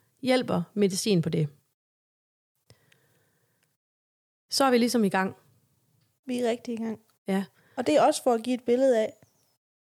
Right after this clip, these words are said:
Speaker 2: hvad er det, der lander i indpakken.
Speaker 1: Ja. Fordi
Speaker 2: Og
Speaker 1: n-, nogle af tingene er godt nok tunge, og s-, og nogle af tingene er også lidt svære at svare på, fordi igen, vi er jo ikke læger.
Speaker 2: Nej.
Speaker 1: Jeg gad da godt, jeg var det.
Speaker 2: Ja, det kunne da være dejligt.
Speaker 1: Ja.
Speaker 2: Det kunne være vores nye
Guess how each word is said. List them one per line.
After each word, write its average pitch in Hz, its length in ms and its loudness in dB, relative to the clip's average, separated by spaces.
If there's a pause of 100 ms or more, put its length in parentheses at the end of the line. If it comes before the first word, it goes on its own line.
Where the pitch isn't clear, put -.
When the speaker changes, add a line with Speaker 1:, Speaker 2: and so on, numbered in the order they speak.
(1600)
Speaker 2:
hvad 240 120 -2
er 233 40 0
det, 220 100 -4
der 220 80 -2
lander 220 320 -2 (680)
i 285 60 -10
indpakken. 285 500 -8 (360)
Speaker 1:
Ja. 190 140 -4 (800)
Fordi 262 160 0
Speaker 2:
Og 254 120 2
Speaker 1:
n-, - 260 -6
nogle 294 240 2
af 247 60 -2
tingene 247 280 0
er 190 40 2
godt 233 200 0
nok 254 180 -2
tunge, 269 480 0
og - 180 -4
s-, - 140 -4 (160)
og 214 140 2
nogle 254 180 2
af 262 40 -2
tingene 254 280 0
er 202 40 0
også 226 180 -2
lidt 247 140 -6
svære 247 520 -2 (120)
at 196 100 -4
svare 233 340 -2
på, 208 160 -4
fordi 214 300 -6
igen, 226 340 -2 (100)
vi 202 60 -4
er - 40 0
jo 214 40 0
ikke 233 160 -4
læger. 233 340 -2 (460)
Speaker 2:
Nej. 233 120 -12
Speaker 1:
Jeg 226 60 0
gad 220 120 2
da 202 40 2
godt, 202 180 -2
jeg 175 80 -4
var 190 140 -4
det. 214 120 -8 (500)
Speaker 2:
Ja, 339 220 -2
det 247 100 -4
kunne 214 120 -6
da 196 40 -4
være 196 140 -6
dejligt. 208 320 -12 (160)
Speaker 1:
Ja. 196 80 -2
Speaker 2:
Det 277 80 2
kunne 247 120 4
være 214 80 6
vores 208 200 0
nye 277 260 0